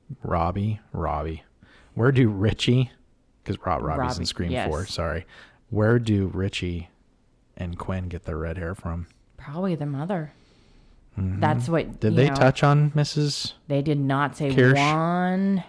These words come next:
Speaker 2: note about the mom.
Speaker 1: Are we gonna say,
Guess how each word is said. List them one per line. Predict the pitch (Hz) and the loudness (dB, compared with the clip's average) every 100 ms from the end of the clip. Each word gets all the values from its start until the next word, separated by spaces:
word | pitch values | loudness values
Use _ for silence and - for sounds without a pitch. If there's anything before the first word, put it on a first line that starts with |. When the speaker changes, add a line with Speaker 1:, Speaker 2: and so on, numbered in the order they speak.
| - _ _ | -12 _ _
Speaker 2:
note | 185 151 151 139 135 - - | -6 -4 0 0 0 -2 -8
about | 139 131 131 127 123 - - - - _ _ _ _ _ _ _ _ _ - - - - | -6 -4 -2 -2 -6 -10 -16 -18 -20 _ _ _ _ _ _ _ _ _ -20 -20 -20 -14
the | 147 143 | -4 0
mom. | 135 123 113 123 | 0 0 -4 -4
Speaker 1:
Are | 120 110 | 2 4
we | 120 | 6
gonna | 117 120 117 | 6 4 4
say, | - 107 104 107 104 117 | 2 4 4 4 2 -2